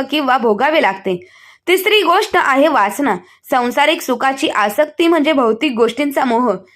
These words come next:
खाण्यापिण्याची आवड अशा वासना आत्म्यासोबत जातात आणि पुढच्या जन्मातही त्याला त्याच गोष्टींकडे आकर्षित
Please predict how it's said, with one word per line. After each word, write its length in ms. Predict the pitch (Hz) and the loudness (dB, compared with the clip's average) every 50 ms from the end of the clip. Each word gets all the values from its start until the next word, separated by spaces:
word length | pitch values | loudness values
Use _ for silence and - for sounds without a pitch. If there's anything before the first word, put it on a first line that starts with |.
| _ _ _ - | _ _ _ -4
खाण्यापिण्याची 680 | 320 302 285 311 359 370 392 370 349 349 349 349 370 | -2 0 2 2 0 2 2 2 2 2 0 -2 -2
आवड 360 | - - 269 254 233 277 302 | -2 0 0 0 0 0 0
अशा 280 | - 277 269 277 302 277 | 0 0 -2 0 -2 0
वासना 360 | 254 214 208 208 - 262 277 | 0 0 -2 -2 -2 0 0
आत्म्यासोबत 720 | 302 269 240 214 - 254 262 262 - 247 220 269 277 262 254 | 0 0 0 -2 -4 -4 -4 -2 -2 -2 0 0 -2 0 -2
जातात 320 | 254 214 - - 175 170 175 - _ _ _ - | -2 -2 -2 -2 -4 -4 -4 -8 _ _ _ -8
आणि 200 | - 247 277 339 | -4 -2 0 0
पुढच्या 360 | 359 349 294 254 262 - 311 285 | 0 0 0 -2 0 0 0 0
जन्मातही 600 | 220 269 233 220 226 233 220 277 302 339 349 - | 0 0 -2 0 -2 -2 0 0 0 0 0 0
त्याला 200 | 269 254 269 277 | 0 0 0 -2
त्याच 320 | 277 - 262 277 311 - | -2 0 -2 -2 0 -2
गोष्टींकडे 580 | 262 262 254 254 - 277 269 269 277 233 185 - - - _ _ _ - | 0 0 -2 0 -2 -4 -2 0 0 0 -2 -4 -6 -18 _ _ _ -4
आकर्षित 460 | - 233 226 - 262 254 262 - 381 | -4 -4 -2 -2 -4 -2 0 0 -2